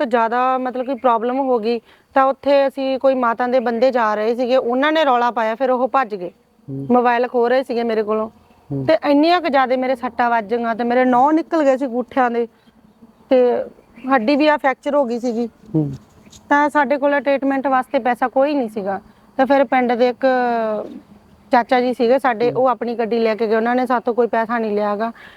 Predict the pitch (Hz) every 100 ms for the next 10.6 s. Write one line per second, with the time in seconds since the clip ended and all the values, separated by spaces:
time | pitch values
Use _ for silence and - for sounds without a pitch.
0 | - - 277 262 262 285 262 254 269 269
1 | 262 277 247 220 220 214 226 220 214 208
2 | 180 - - _ _ _ - 320 359 370
3 | 330 311 294 302 277 277 285 285 277 254
4 | 240 262 240 226 240 254 220 - - -
5 | _ _ _ _ _ 320 320 285 320 339
6 | 339 320 302 339 320 302 277 254 233 233
7 | 202 175 196 - _ _ _ _ _ _
8 | 143 139 127 - 254 254 254 262 254 254
9 | 240 220 254 240 277 254 196 202 208 220
10 | 190 196 180 - 117